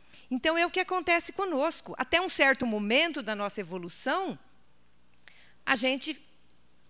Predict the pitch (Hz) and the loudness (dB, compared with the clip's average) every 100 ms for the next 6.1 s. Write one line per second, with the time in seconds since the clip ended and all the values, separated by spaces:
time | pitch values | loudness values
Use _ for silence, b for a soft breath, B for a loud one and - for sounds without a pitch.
0 | - - - - - 269 262 247 269 196 | -20 -20 -16 -8 0 2 2 0 -2 2
1 | 269 311 330 339 349 359 339 339 339 311 | 4 2 0 -4 -2 -2 0 0 0 -4
2 | 294 285 302 269 302 269 285 269 302 226 | -2 -2 -4 -4 -4 -2 -4 -2 -4 -4
3 | 185 175 - - B B - 277 311 349 | -4 -6 -10 -14 B B -6 2 4 4
4 | 349 320 311 269 254 247 240 196 226 208 | 2 2 2 2 0 0 0 0 -6 -4
5 | 214 202 190 190 165 170 151 311 349 - | -4 -6 -8 -8 -6 -6 -2 -2 -2 -6